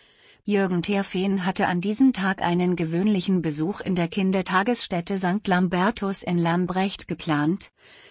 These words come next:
um dort mit den Kindern die religionspädagogische Einheit anhand der Geschichte von Johannes dem Täufer durchzuführen.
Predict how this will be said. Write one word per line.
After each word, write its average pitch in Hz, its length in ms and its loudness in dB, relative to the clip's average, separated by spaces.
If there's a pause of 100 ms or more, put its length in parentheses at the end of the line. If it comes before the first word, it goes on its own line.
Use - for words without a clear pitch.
(280)
um 185 180 0
dort 185 260 0
mit 175 140 0
den 190 160 0
Kindern 208 400 0
die 202 120 0
religionspädagogische 180 1400 0
Einheit 185 500 0
anhand 175 420 0
der 175 100 -2
Geschichte 175 560 -2
von 190 240 -2
Johannes 196 500 0
dem 214 220 2
Täufer 180 420 0
durchzuführen. 165 1000 -2